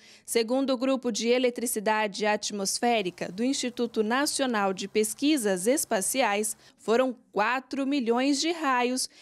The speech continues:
em todo o estado de São Paulo,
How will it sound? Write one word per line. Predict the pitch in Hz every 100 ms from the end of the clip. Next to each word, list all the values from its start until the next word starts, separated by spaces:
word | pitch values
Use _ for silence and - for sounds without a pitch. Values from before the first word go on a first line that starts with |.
| - -
em | 359 359
todo | - 233 233 214
o |
estado | 247 - 208 185 185 190
de | 190
São | - 240
Paulo, | 240 202 196 202 165